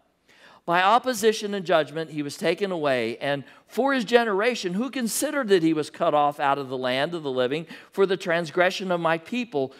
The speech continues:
to whom the stroke was due?" What Isaiah is talking about is that the Messiah would go to his death.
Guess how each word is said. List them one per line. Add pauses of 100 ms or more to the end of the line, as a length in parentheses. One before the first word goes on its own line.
(140)
to
whom (400)
the
stroke (760)
was
due?" (2000)
What
Isaiah
is
talking
about (840)
is
that (1160)
the
Messiah (1500)
would
go
to
his
death.